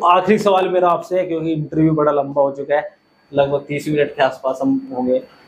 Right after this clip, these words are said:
तो मेरा अंतिम सवाल, एक बार India और एनडीए दोनों के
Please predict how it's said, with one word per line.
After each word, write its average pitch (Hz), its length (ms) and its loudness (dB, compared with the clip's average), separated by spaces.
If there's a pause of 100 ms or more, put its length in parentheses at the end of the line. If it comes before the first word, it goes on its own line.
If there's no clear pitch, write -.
(260)
तो 190 440 2
मेरा 180 200 6
अंतिम 175 280 -2
सवाल, 143 360 0 (720)
एक 175 200 2
बार 180 400 2 (380)
India 175 340 4
और 180 280 0
एनडीए 165 420 0
दोनों 170 320 0
के 185 180 -2